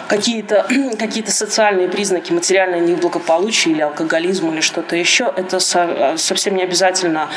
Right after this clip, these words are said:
Э, ну, во-первых, они совсем не обязательно обуславливают то, что ребенок себя проявит, э, в, в конфликте с законом. А во-вторых, если мы обращаем внимание только на них,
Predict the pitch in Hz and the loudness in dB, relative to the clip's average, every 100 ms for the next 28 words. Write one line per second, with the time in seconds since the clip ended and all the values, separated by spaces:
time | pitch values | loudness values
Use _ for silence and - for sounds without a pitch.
0 | - - - - 165 165 214 226 208 214 | -6 -8 -2 0 2 0 0 0 -2 0
1 | 208 208 202 214 202 196 190 196 180 180 | 0 0 -2 0 0 0 2 2 2 0
2 | 170 165 - 175 160 156 156 165 160 - | -2 -2 0 2 0 -2 -4 -2 -2 -2
3 | 160 156 147 110 - 143 196 - 262 294 | -2 -2 -2 -4 0 0 0 0 2 2
4 | 302 294 269 285 277 269 254 - 254 240 | 2 -2 0 2 2 2 0 -4 -6 -4
5 | 220 247 226 220 - 220 220 220 208 196 | -4 -4 -4 -4 -2 -2 -4 -4 -2 -2
6 | 196 196 165 - - - - - - 165 | 0 0 0 -4 -6 -6 -6 -8 0 2
7 | 165 160 156 151 147 156 175 180 - 175 | 2 2 2 2 0 -2 -2 0 2 2
8 | 208 254 - 202 185 - 180 180 175 - | 2 -2 -2 0 0 0 0 0 0 0
9 | 185 180 180 175 165 165 160 170 165 165 | 0 0 0 0 -2 -2 -2 -2 -2 0
10 | 202 220 | 0 -2